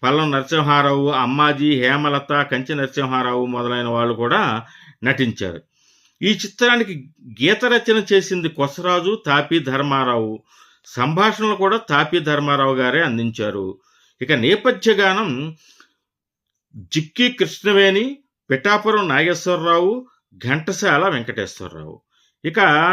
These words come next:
కథాంశానికి వస్తే, అధిక పంటలు పండించే పథకం కింద తీసుకున్న రెండు వందల ఎకరాలను అక్రమంగా కౌలుకిచ్చి రైతుల వద్ద నుండి ధాన్యాన్ని దోచుకుంటూ ఉంటాడు సాగరయ్య,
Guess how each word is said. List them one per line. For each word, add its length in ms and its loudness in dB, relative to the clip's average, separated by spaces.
కథాంశానికి 760 -4
వస్తే, 320 0
అధిక 260 0
పంటలు 460 2
పండించే 540 0
పథకం 560 -4
కింద 220 -2
తీసుకున్న 520 -2
రెండు 260 2
వందల 340 2
ఎకరాలను 840 2
అక్రమంగా 720 0
కౌలుకిచ్చి 840 0
రైతుల 400 0
వద్ద 280 0
నుండి 420 0
ధాన్యాన్ని 720 2
దోచుకుంటూ 680 2
ఉంటాడు 600 0
సాగరయ్య, 760 0